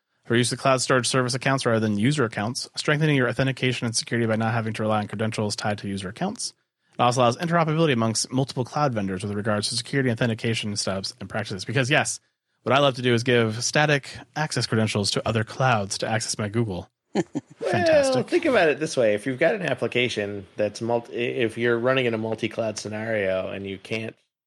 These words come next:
Speaker 2: you know, authenticate using Google I A M because you're running in Amazon or something like that, you can just issue a link to the other application that handles that for you. It's,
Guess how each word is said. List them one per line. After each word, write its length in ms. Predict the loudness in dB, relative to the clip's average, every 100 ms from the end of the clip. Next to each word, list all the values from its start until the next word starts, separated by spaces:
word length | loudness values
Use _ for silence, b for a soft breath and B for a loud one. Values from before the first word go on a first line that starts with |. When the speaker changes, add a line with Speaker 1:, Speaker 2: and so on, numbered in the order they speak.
| _ _ _ _
Speaker 2:
you 140 | -2
know, 300 | 0 2 0 -6 -8
authenticate 540 | -6 -4 -2 0 0 -2
using 360 | -2 -4 -4
Google 280 | -4 -2 2
I 140 | 2 2
A 100 | 0
M 460 | -2 -2 -4 -12 _ _ _ -18
because 320 | -18 -14 -10
you're 100 | -6
running 220 | -6 -6
in 100 | -8
Amazon 520 | -8 -8 -6 -6 -6 -10
or 100 | -10
something 300 | -12 -10 -12
like 120 | -10
that, 200 | -10 -8
you 100 | -10
can 140 | -10
just 180 | -10 -12 _ -20 B B B
issue 360 | -4 -2 0 0
a 40 |
link 200 | -2 -6
to 80 | -8
the 100 | -4
other 140 | -2 -2
application 760 | -4 -6 -4 -4 -6 -10 -14 -14
that 160 | -12 -8
handles 340 | -8 -6 -6
that 180 | -8 -8
for 180 | -10 -10
you. 160 | -10 -12
It's, 320 | -12 -12 -18